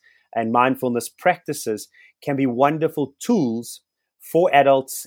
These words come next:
and young people, uh, to use in managing that anxiety. You know, we, there's no doubt we live,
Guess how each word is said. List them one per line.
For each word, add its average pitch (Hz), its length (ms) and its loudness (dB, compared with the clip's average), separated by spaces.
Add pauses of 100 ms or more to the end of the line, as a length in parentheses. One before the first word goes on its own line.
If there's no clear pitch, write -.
(120)
and 135 240 -2
young 127 260 2
people, 110 640 -4 (100)
uh, 110 140 -6 (120)
to 131 100 -4
use 120 680 -2 (180)
in 143 240 0
managing 117 680 -2
that 113 160 2
anxiety. 101 760 -2 (220)
You 143 80 -8
know, 151 180 -2 (100)
we, 160 160 -14 (420)
there's 147 160 -6
no 180 100 0
doubt 135 340 0
we 127 120 -2
live, 139 400 0